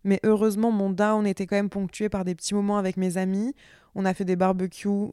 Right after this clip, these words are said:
euh, trop sympas. Il y a un de mes amis, Peyo, qui est venu quelques jours chez moi. Et en fait, on avait fait le confinement ensemble, euh, il y a trois ans de ça. Et, euh, c'est, Peyo, c'est vraiment le mec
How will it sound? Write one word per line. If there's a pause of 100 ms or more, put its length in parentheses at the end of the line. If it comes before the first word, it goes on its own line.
euh,
trop
sympas. (360)
Il
y
a
un
de
mes
amis,
Peyo,
qui
est
venu
quelques
jours
chez
moi.
Et
en
fait,
on
avait
fait
le
confinement
ensemble, (460)
euh,
il
y
a
trois
ans
de
ça. (420)
Et,
euh, (140)
c'est, (580)
Peyo,
c'est
vraiment
le
mec